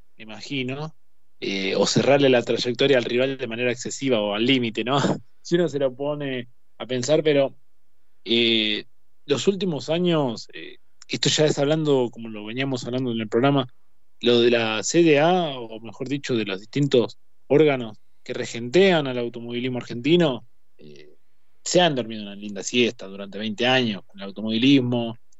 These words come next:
vivieron en la cómoda, independientemente de lo que dijo Jorge, eh, está inhabilitado por ciertas cuestiones legales que tienen, pero que se están buscando, eh, perder, eh, terreno en lo que tiene que ver con el deporte, incluso que no pareciera que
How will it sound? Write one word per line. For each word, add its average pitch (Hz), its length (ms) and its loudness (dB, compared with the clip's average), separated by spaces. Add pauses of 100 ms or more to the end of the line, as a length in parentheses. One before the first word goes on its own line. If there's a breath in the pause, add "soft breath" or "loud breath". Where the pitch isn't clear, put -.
(160)
vivieron 135 500 2
en 113 120 -12
la 110 100 -12
cómoda, 127 560 -6 (300)
independientemente 185 580 4
de 170 80 4
lo 156 40 4
que 165 80 2
dijo 170 160 0
Jorge, 120 440 -4 (160)
eh, 98 480 -12
está 127 440 0
inhabilitado 147 680 6
por 151 300 -2 (360)
ciertas 147 360 -2
cuestiones 127 420 -2
legales 151 460 4
que - 140 -14
tienen, 143 320 -12 (260)
pero 131 280 0
que 127 100 -6
se 139 120 -8
están 190 260 2
buscando, 147 960 2
eh, 98 240 -14 (120)
perder, 127 540 2 (180)
eh, 73 340 -20 (640)
terreno 143 640 2
en 110 100 -10
lo 107 100 -14
que - 120 -16
tiene 143 260 -6
que 127 100 -4
ver 131 140 0
con 123 120 -8
el 117 60 -6
deporte, 123 280 -4 (280 loud breath)
incluso 170 540 4
que 139 340 -6
no 160 680 2
pareciera 151 520 4
que 160 280 -6